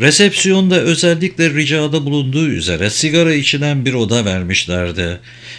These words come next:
Yatağın baş ucundaki komodinin üzerinde ise yemek tabağı büyüklüğünde, içinde daha şimdiden iki izmarit bulunan camdan bir kül tablası duruyordu. Ketil üçüncü sigarasını içmeye başlamıştı.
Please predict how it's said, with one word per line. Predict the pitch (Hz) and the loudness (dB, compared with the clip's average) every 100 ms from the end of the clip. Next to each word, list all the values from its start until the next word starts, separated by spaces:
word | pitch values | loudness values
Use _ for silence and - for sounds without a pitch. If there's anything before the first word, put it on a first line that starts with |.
| - | 0
Yatağın | 131 147 175 185 175 | 2 4 4 4 4
baş | 165 180 | 2 0
ucundaki | 113 87 95 87 87 101 | -2 -2 -4 -4 -4 -4
komodinin | - 131 131 131 139 160 143 | -2 -2 0 0 0 0 0
üzerinde | 127 143 139 139 147 | -2 -2 -2 0 0
ise | 160 151 | 0 0
yemek | 135 135 156 156 | 0 0 0 -2
tabağı | - 131 120 135 101 | -2 0 2 0 0
büyüklüğünde, | 113 117 117 104 98 90 95 110 - - - | 0 -2 -2 0 0 0 2 0 -2 -16 -4
içinde | 147 - 160 165 147 | 0 0 2 2 2
daha | 151 151 | 2 0
şimdiden | 139 170 160 147 151 | 2 2 0 0 0
iki | 127 147 - | -2 -6 -4
izmarit | - 143 131 139 139 147 117 | -2 0 -2 -2 0 -2 -4
bulunan | 127 120 113 123 95 | -2 0 0 0 2
camdan | 131 139 139 147 143 131 | 2 2 0 0 0 0
bir | 139 117 | 0 -2
kül | - 147 135 | 0 0 0
tablası | 120 123 104 107 113 | -2 -2 0 -2 -2
duruyordu. | 104 98 95 95 92 90 87 92 - - - - - - - - - - - - | -2 0 0 0 -2 -4 -4 -8 -18 -20 -20 -20 -20 -20 -20 -20 -20 -20 -20 -8
Ketil | - 170 185 190 | 0 2 2 0
üçüncü | 175 156 180 170 202 | 0 -2 0 0 0
sigarasını | 185 165 156 147 151 156 | 0 0 0 -2 -2 -2
içmeye | 135 - 113 113 | -2 -2 0 0
başlamıştı. | 101 85 - 85 80 - - 80 82 | 0 -2 -2 -4 -4 -4 -4 -6 -6